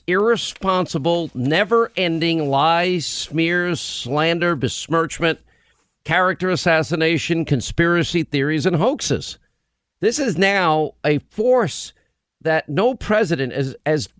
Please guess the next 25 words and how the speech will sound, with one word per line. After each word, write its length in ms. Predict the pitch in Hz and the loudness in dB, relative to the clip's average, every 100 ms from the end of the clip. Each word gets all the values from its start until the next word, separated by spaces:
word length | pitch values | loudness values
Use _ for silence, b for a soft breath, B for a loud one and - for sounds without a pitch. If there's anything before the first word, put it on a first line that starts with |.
| - | 0
biased 420 | 190 277 254 - | 2 4 0 0
as 140 | 170 | -2
the 100 | 127 | 0
mob 380 | 147 170 226 180 | 0 0 0 0
has 160 | 165 98 | 0 0
been 260 | 190 202 | 0 2
in 120 | 185 | 2
the 80 | 160 | 0
media, 580 | 143 180 175 127 90 101 - _ _ | 0 0 0 -2 -2 -6 -10 _ _
it's 200 | 170 - | -2 -2
never 360 | 175 214 254 233 | -2 -2 -2 -6
been 420 | 135 214 226 202 | -4 0 0 0
this 220 | 220 233 | 0 0
bad, 600 | - - 240 254 139 - - _ _ _ - | -6 -2 0 0 -2 -6 -20 _ _ _ -2
ever. 500 | 240 196 208 - _ _ _ _ _ _ _ | 0 2 -2 -2 _ _ _ _ _ _ _
And 300 | 151 165 160 | -2 -2 -2
they 300 | 120 165 214 | 0 2 4
are 260 | 233 226 - - | 2 2 -2 -4
actively 800 | 202 233 - 220 170 175 165 139 | -4 -4 -4 -4 -2 0 0 -2
championing, 1040 | - - 208 233 190 165 143 123 90 92 - - | -6 -2 0 0 0 2 2 0 -4 -10 -16 -4
and 380 | 156 151 143 120 | -2 0 -2 -4
they're 220 | 151 175 | -2 0
an 80 | 170 | 0
extension 800 | 165 - - 214 220 - 196 190 - | -4 -6 0 0 0 0 -2 -2 -2
of 380 | 226 202 156 | 2 2 2